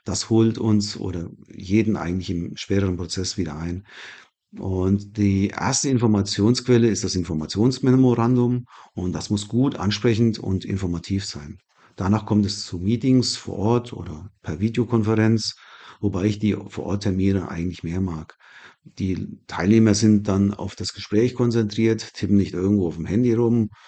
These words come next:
Und, ähm, ich mag's auch im Unternehmen zu sein. Jedes Unternehmen riecht anders, hat einen anderen Spirit und, äh, das finde ich immer ganz gut. In der L-O-I-Phase und bei Vertragsverhandlungen ist es dann wichtig,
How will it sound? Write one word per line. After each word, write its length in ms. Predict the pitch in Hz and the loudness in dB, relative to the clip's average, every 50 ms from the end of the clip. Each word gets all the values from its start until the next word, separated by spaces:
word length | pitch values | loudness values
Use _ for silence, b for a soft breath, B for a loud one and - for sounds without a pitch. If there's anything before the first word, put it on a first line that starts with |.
| B B B B B B _ | B B B B B B _
Und, 580 | - - 98 101 101 101 101 104 104 104 104 | -6 0 2 4 6 6 8 6 6 4 2
ähm, 460 | 104 104 101 101 101 98 98 92 - - _ _ _ _ _ _ _ _ _ _ | 2 2 4 4 4 4 2 0 -2 -6 _ _ _ _ _ _ _ _ _ _
ich 200 | 95 101 101 104 | -6 -6 -2 0
mag's 520 | 107 104 101 - - - - - - - | 0 0 0 -2 -6 -10 -8 -6 -6 -4
auch 240 | - - 110 104 101 | -2 -2 -2 -2 -2
im 160 | 110 123 120 | 0 0 4
Unternehmen 460 | 117 120 123 110 98 98 110 131 160 | 4 6 6 6 6 6 6 6 4
zu 100 | 170 165 | 2 0
sein. 380 | 147 - - 151 143 143 139 139 B B B B B B B B B | -2 0 0 2 2 0 -2 -4 B B B B B B B B B
Jedes 240 | - 107 113 117 104 | 0 2 2 4 4
Unternehmen 440 | 113 107 101 92 90 95 107 107 98 | 4 4 4 4 4 4 6 6 4
riecht 320 | 92 95 113 - - - | 4 2 -2 -2 -4 -6
anders, 600 | - - 123 123 120 120 120 120 117 - - - - | -4 -2 0 0 2 0 0 -2 -2 -6 -8 -12 -14
hat 160 | - - - | -14 -12 -10
einen 100 | - - | -10 -8
anderen 380 | - 98 98 95 101 101 98 | -4 -4 -4 -2 -2 -2 -2
Spirit 580 | 95 - - 127 131 131 131 127 127 127 - B B B B B B B B _ | -2 0 4 4 6 8 8 6 4 4 -2 B B B B B B B B _
und, 420 | - 101 101 101 101 104 104 101 | 0 4 6 8 8 8 6 4
äh, 140 | - 92 73 | 0 -6 -8
das 160 | - 98 - | -6 -4 -2
finde 140 | - 107 101 | 0 0 0
ich 80 | 101 | 0
immer 160 | 98 92 92 85 | 0 -2 -4 -4
ganz 180 | 85 76 - | -6 -8 -8
gut. 320 | - - 76 78 80 - _ _ _ _ _ _ _ | -10 -10 -12 -12 -12 -14 _ _ _ _ _ _ _
In 360 | - 107 107 107 101 104 104 101 | 2 4 6 8 8 8 8 8
der 340 | 98 90 90 87 85 - | 6 6 4 2 0 2
L-O-I-Phase 920 | - 107 110 110 101 127 165 165 - 92 78 76 87 101 117 135 143 156 165 | 4 4 4 6 4 2 2 0 -2 -4 -6 -4 -2 -2 0 0 0 0 -2
und 240 | - - 117 113 104 | 0 0 0 0 2
bei 140 | 104 98 | 2 0
Vertragsverhandlungen 920 | 98 104 98 - 82 101 127 - - 139 131 131 135 131 135 135 135 127 - | -2 -2 -4 -6 -6 -6 -8 -6 -2 0 0 2 2 2 2 2 2 2 2
ist 140 | 113 107 113 | 0 -4 -4
es 100 | 110 - | -6 -4
dann 180 | - 107 98 | -2 0 0
wichtig, 520 | 98 113 110 - - 117 117 117 117 B | 0 -2 -4 -2 -2 0 0 0 -2 B